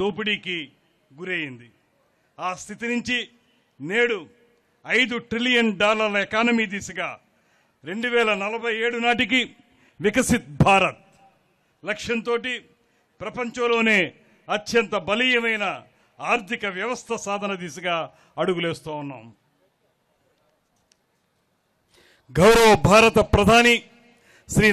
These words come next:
నరేంద్ర మోదీ గారి ఆశయ సాధనకు అనుగుణంగా విజనరీ ముఖ్యమంత్రి శ్రీ నారా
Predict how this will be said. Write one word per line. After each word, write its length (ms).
నరేంద్ర 420
మోదీ 320
గారి 260
ఆశయ 400
సాధనకు 520
అనుగుణంగా 640
విజనరీ 480
ముఖ్యమంత్రి 560
శ్రీ 140
నారా 240